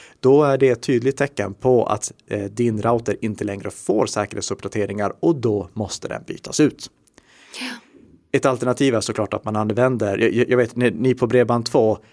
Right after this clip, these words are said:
Speaker 1: ni har ju centralmanagerade routrar som ni tillhandahåller åt era kunder.
Speaker 2: Precis.
Speaker 1: Eh, som ni uppdaterar åt dem.
Speaker 2: Mm.
Speaker 1: Och det, det, det här problemet, det, det gäller inte de gångerna då en,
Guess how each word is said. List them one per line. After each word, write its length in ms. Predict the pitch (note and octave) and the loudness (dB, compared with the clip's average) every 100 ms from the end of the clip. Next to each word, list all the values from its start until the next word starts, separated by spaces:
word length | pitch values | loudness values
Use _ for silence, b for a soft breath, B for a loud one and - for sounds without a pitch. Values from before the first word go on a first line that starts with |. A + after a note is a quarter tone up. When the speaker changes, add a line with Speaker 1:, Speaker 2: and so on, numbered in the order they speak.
| b b | b b
Speaker 1:
ni 160 | B2 A#2+ | 2 2
har 200 | A#2+ A#2 | 4 4
ju 160 | A2+ | 2
centralmanagerade 1300 | G#2+ A#2 C3 B2 A2+ A2+ G#2+ C#3 A#2 G2 G2 G2 G2 _ - | 2 0 2 2 2 -2 2 2 2 0 -2 -2 -4 _ -2
routrar 380 | A2 F#2+ G#2 G2 | 0 0 -2 -2
som 340 | - G#2 G2+ - | -2 -2 -4 -2
ni 280 | A#2+ A2 | 0 0
tillhandahåller 720 | A2+ A2 G#2 G2+ A2 G#2+ F#2 - | 0 -4 -2 -2 -2 -2 -2 0
åt 240 | A#2 A2 G#2 | 2 2 0
era 140 | G2 | -4
kunder. 460 | - A2 G#2+ - - | -2 -2 0 -2 -2
Speaker 2:
Precis. 600 | G#4 G4+ G3 - - - - | -6 -4 -4 -6 -10 -8 -2
Speaker 1:
Eh, 160 | G#2 | -2
som 280 | - A#2+ G#2+ | 0 0 2
ni 220 | A2+ A2+ | 2 4
uppdaterar 580 | G#2+ - G#2+ A#2 G#2+ G#2+ | 2 0 -2 0 2 4
åt 220 | B2+ - | 4 4
dem. 200 | - - - | -4 -6 -2
Speaker 2:
Mm. 140 | - A#2 | 2 2
Speaker 1:
Och 140 | G#2+ | 4
det, 100 | A#2+ | 2
det, 240 | A2 - A#2+ | 2 0 0
det 80 | |
här 160 | B2 B2+ | 0 0
problemet, 640 | - A#2 A#2+ A#2 G2+ F#2+ - | -2 0 2 2 0 -2 0
det, 100 | A#2+ | 2
det 160 | A#2+ | 2
gäller 380 | A#2+ C3 B2+ A2 | 4 4 4 0
inte 280 | G#2+ G2+ G#2 | -2 -4 -2
de 260 | A#2+ A2 | 0 0
gångerna 400 | A2 G2+ G#2 G#2 F#2+ | -2 -4 -4 -6 -6
då 260 | G2 F#2+ - | -6 -4 -2
en, 380 | G2+ G2 G2 | -4 -4 -8